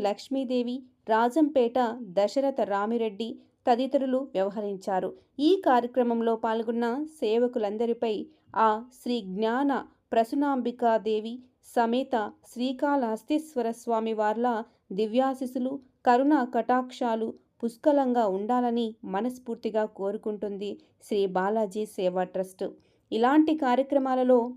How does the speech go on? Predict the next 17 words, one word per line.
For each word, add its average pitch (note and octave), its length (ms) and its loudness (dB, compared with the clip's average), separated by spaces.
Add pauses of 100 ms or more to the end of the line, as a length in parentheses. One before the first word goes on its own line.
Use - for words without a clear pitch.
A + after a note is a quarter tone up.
(100)
పాల్గొనాలి B3 720 2 (260)
అనే A3 140 0 (220)
ఆసక్తి A3+ 440 -6
ఉన్నవారు A3 480 0 (400)
శ్రీ G#3+ 140 -2 (140)
బాలాజీ A#3+ 440 2 (100)
సేవా G#3 280 0 (100)
ట్రస్ట్ G3+ 340 -2 (420)
నెంబర్ని A#3+ 460 2 (240)
డిస్‌ప్లే A3+ 340 -2 (120)
చేస్తాను. G#3+ 440 -4 (300)
ఆ - 20 -2 (140)
నెంబర్కి B3+ 500 -2 (180)
కాంటాక్ట్ A#3+ 560 -2
అయ్యి A3+ 220 -2 (580)
పూర్తి C#4+ 440 2
వివరాలను G#3 460 0